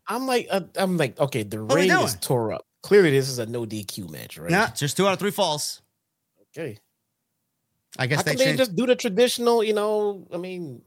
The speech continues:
Speaker 1: wrestling match, no D Q match, and then,
Speaker 2: Mm.
Speaker 1: I don't know,
Speaker 2: I,
Speaker 1: whatever
Speaker 2: I
Speaker 1: the
Speaker 2: guess,
Speaker 1: fuck.
Speaker 2: I guess because they, they do it too much.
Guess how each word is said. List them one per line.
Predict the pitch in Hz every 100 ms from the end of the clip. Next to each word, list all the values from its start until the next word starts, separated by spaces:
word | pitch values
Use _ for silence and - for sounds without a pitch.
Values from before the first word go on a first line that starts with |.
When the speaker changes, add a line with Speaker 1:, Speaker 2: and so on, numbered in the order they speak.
| _ -
Speaker 1:
wrestling | 101 175 - 190 175
match, | 180 190 - - -
no | 147 147
D | 160 175
Q | 175 180 185
match, | 165 185 - -
and | 117
then, | 123 147 151 143
Speaker 2:
Mm. | 113
Speaker 1:
I |
don't | 120
know, | 80 87 -
Speaker 2:
I, | 131
Speaker 1:
whatever | 135 -
Speaker 2:
I | 123
Speaker 1:
the |
Speaker 2:
guess, | 127 131
Speaker 1:
fuck. | -
Speaker 2:
I | 139
guess | 143
because | 120 139 127
they, | 135
they | 123 131
do | 131 143
it | -
too | 156
much. | 135 156 - -